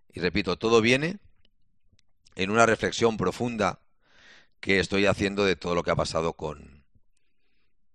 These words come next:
con el caso de, de Daniela Caracas.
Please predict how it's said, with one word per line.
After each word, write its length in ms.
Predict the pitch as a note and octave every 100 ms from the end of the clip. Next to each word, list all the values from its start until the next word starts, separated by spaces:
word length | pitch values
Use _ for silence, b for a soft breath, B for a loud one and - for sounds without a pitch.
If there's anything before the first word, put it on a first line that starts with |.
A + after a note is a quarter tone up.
| _ _ _
con 160 | - E2+
el 80 |
caso 280 | - F2 F#2+
de, 440 | F2 E2 D#2 D2+ - _ _
de 140 | F2
Daniela 320 | E2 E2 D#2
Caracas. 540 | - D2 - - -